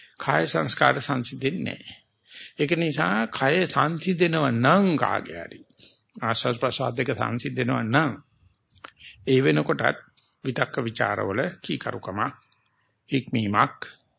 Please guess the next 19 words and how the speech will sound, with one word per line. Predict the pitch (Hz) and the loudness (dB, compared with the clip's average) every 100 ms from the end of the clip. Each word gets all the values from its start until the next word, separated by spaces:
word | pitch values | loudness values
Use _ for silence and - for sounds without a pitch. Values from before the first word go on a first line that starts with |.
| _ _ | _ _
සීතල | - - 123 - 120 | -8 -4 -2 -2 -2
ගතියක්, | 110 101 101 110 - - - _ _ - | -4 -4 -2 -2 -4 -12 -20 _ _ -4
ශික්ෂණයක් | - 143 - 110 113 - | -4 -2 -4 -4 -8 -8
වෙලා. | - - - _ _ _ _ _ _ _ _ _ _ _ - - - _ _ | -10 -10 -14 _ _ _ _ _ _ _ _ _ _ _ -14 -14 -14 _ _
මේ, | 127 143 175 170 160 143 117 - _ _ _ | -2 2 4 4 4 4 2 -6 _ _ _
මේ, | 139 127 143 170 175 175 | 0 4 4 2 0 -2
මේකේ | 135 139 156 180 | 0 0 2 2
අනිත් | 147 202 | 4 4
පැත්ත | - - 143 | 2 2 2
දාලා | 123 117 | 2 2
තිනවා | 120 147 | -2 -4
මහාශී | 170 127 131 123 147 | -4 -2 -2 -2 -4
භාවනා | 123 101 107 95 | -4 -4 -4 -6
ක්‍රමයේ. | - 92 92 - - _ | -8 -12 -12 -14 -18 _
මොකද්ද? | - 127 113 117 226 - - - - _ | -6 -2 -2 -2 -4 -4 -14 -20 -20 _
කය, | - 127 139 147 214 - - - _ _ _ _ _ _ _ _ _ _ _ _ - | -8 0 2 4 0 -4 -14 -20 _ _ _ _ _ _ _ _ _ _ _ _ -10
නෑ, | 101 | -10
මෙහෙම | 107 120 131 | -4 -4 -2
දාමු. | 110 90 | -4 -8